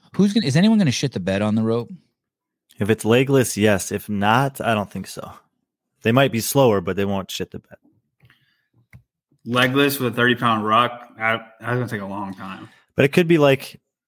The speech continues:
Speaker 2: you know, first, the first two are legless, and the next three you can use,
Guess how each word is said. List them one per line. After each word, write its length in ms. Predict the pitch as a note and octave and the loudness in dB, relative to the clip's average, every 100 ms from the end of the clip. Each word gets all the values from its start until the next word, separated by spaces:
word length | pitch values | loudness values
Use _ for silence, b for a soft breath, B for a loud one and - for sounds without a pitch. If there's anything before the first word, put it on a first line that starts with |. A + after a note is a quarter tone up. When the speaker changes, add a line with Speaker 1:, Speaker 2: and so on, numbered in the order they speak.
| _ _ | _ _
Speaker 2:
you 120 | G2+ | -4
know, 160 | G2 F#2 | -2 -2
first, 480 | - C#3 C#3 - - _ _ _ _ _ | 0 0 0 -2 -14 _ _ _ _ _
the 80 | - | -12
first 400 | - D#3 D3+ - | -4 2 2 0
two 240 | - G#2 F2+ | 0 2 4
are 120 | F#2 | 2
legless, 460 | F2 F2 - E2 - | 2 -2 -4 -8 -6
and 100 | F#2 | -2
the 60 | |
next 280 | F2+ F2+ - | 0 -2 -4
three 100 | F2+ | -10
you 40 | F2+ | -10
can 140 | F2 | -10
use, 180 | F2 | -12